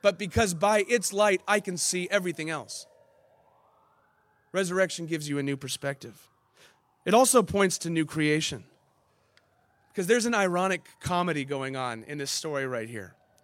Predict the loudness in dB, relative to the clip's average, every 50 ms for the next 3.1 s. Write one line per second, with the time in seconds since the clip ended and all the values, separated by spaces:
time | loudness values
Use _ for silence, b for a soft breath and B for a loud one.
0 | _ _ _ _ _ _ _ _ _ _ B B B B B B -2 -2 0 0
1 | 0 0 2 2 0 -2 -2 -4 -6 -6 -4 -4 -2 -2 -2 -2 -2 0 0 2
2 | 2 2 0 0 -2 -4 -4 -4 -4 -4 -6 -6 -6 -6 -8 -6 -6 -6 -6 -6
3 | -8 -8